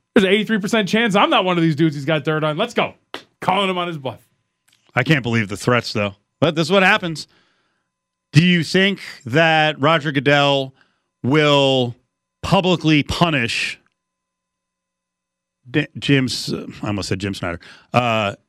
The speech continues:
Speaker 1: Jim Irsay.
Speaker 2: Jim Irsay. I was trying to hesitate with the
Speaker 1: Right.
Speaker 2: Dan. Like, Dan Snyder's the one who needs to be admonished. Do you think that Jim Irsay is now in trouble because he spoke the truth?
Speaker 1: Of course.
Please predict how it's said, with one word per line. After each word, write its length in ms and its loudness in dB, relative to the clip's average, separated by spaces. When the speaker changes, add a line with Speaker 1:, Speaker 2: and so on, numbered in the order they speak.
Speaker 1:
Jim 100 -4
Irsay. 240 -10
Speaker 2:
Jim 220 0
Irsay. 320 -4
I 80 -6
was 100 -6
trying 160 -6
to 160 -10
hesitate 400 2
with 100 -4
the 60 -2
Speaker 1:
Right. 180 0
Speaker 2:
Dan. 220 -6
Like, 320 0
Dan 240 2
Snyder's 400 2
the 60 2
one 180 4
who 140 0
needs 240 -2
to 40 -10
be 120 4
admonished. 420 0
Do 80 2
you 60 2
think 240 0
that 100 0
Jim 220 2
Irsay 260 2
is 100 0
now 180 2
in 80 -2
trouble 420 0
because 220 4
he 80 2
spoke 280 0
the 80 -4
truth? 340 0
Speaker 1:
Of 120 -20
course. 420 -12